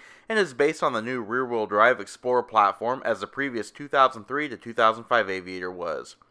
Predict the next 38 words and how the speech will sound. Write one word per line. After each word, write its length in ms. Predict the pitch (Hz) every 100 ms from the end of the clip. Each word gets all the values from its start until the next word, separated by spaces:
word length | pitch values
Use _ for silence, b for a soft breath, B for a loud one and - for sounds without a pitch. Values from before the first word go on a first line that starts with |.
| B B B B B
While 180 | - 120
the 80 | 117
previous 460 | - 190 175 143 -
Aviators 540 | 143 127 127 156 160
were 100 | 113
built 340 | 92 113 110 104
in 100 | 101
the 80 |
Ha-, 360 | 104 117 104 113 _ _ -
the 140 | 110
Saint 260 | - 131 127
Louis 220 | 117 107
Assembly 400 | - 165 143 117
Plant 320 | - 135 104
in 60 | 113
Hazelwood, 460 | 117 113 113 110
Missouri, 440 | 101 98 143 170 190 B B B B
that 240 | - 185 180
plant 220 | 175 185
was 160 | 131 -
idled 380 | 117 135 175 143
in 140 | 107
two 140 | - 120
thousand 340 | 117 107 104
six 280 | - 160 -
during 280 | 123 110 104
Ford's 420 | 131 127 117 104
Way 360 | 104 107 110 - - _
Forward 280 | 120 117 123
program 580 | - 143 147 165 190 180 b b b
and 140 | 175 196
ultimately 480 | 208 190 170 147
demolished 500 | 120 110 107 123 135
in 80 | 101
two 140 | 107 107
thousand 360 | 107 113 123
nine. 420 | 110 95 80 90 _ _ b b b -
Now, 480 | 123 135 156 185